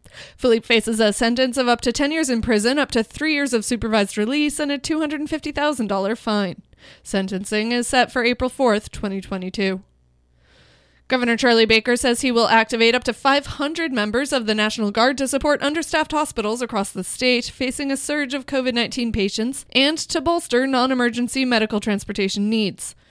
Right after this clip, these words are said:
The state announced Tuesday that up to three hundred Guard members will begin training this week to provide non-clinical support at fifty-five acute care hospitals and twelve ambulance service providers.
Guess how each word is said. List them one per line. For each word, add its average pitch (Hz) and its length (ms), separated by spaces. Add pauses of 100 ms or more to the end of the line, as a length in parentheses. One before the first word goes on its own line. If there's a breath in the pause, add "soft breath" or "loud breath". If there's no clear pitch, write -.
(360 soft breath)
The 208 160
state 220 260
announced 214 460
Tuesday 233 400
that 247 160
up 220 100
to 214 140
three 269 220
hundred 262 340
Guard 226 200
members 247 400
will 285 200
begin 277 320
training 277 340
this 262 180
week 277 300
to - 120
provide 285 340
non-clinical 285 580
support 269 500 (360 loud breath)
at 247 240
fifty-five 269 580
acute 285 520
care 277 280
hospitals 240 600
and 277 280
twelve 254 460
ambulance 233 500
service 202 320
providers. 214 800